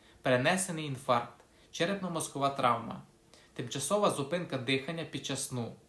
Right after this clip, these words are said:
васкуліти, прийом гормональних препаратів. Відповідно, вживання алкоголю в надмірній кількості також негативно впливає на стінку судин та підвищує артеріальний тиск, а тому для уникнення інсульту вживання алкоголю варто звести до мінімуму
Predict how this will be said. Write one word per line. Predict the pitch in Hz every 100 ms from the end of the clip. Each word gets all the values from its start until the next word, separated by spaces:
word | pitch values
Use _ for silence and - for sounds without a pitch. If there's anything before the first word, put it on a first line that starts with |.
| _ _
васкуліти, | - 143 - 165 143 131 - - _ _ _ -
прийом | 131 135 190
гормональних | 185 147 135 135 139 135 -
препаратів. | 131 123 120 - - - _ _ -
Відповідно, | 147 143 139 156 170 135
вживання | 120 127 156 170 135
алкоголю | 127 131 147 160
в | 135
надмірній | 127 131 151 147
кількості | - 151 156 147 135 127
також | 135 139 170 165
негативно | 135 131 143 135
впливає | 127 131 123 156 147
на | 127
стінку | - 139 135 131
судин | - 123 117 113 127 - - - - -
та | 143
підвищує | 131 120 175 208 160 127
артеріальний | - 131 127 123
тиск, | 120 123 123 - - -
а | -
тому | - 143 180
для | 139
уникнення | 131 139 190 165 143
інсульту | 127 120 - 135 127 170 156
вживання | 123 131 165 180
алкоголю | 143 143 131 160 165
варто | 127 139 -
звести | 120 123 123 147
до | 131 127
мінімуму | 123 117 117 120 151